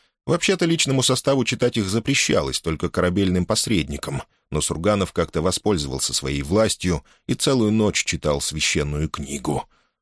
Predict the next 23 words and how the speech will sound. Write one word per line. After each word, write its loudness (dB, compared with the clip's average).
Он -2
не 2
мог 0
признаться 0
себе 0
в -4
том, 2
что 0
ощутил 0
чудовищное 0
разочарование. -2
В -20
книге 0
была 4
какая-то 0
галиматья, 2
куда 0
менее 2
понятная, 0
чем -2
материализм 0
и -2
эмпириокритицизм. -4